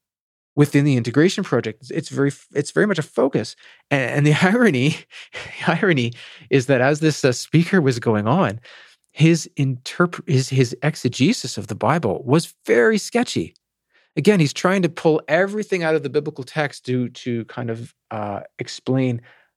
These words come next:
what it means to strengthen yourself in God, a notion that's not explained,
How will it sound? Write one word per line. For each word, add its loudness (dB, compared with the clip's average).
what 0
it -2
means -2
to -8
strengthen -2
yourself -4
in -14
God, 0
a -2
notion 2
that's -6
not -2
explained, -2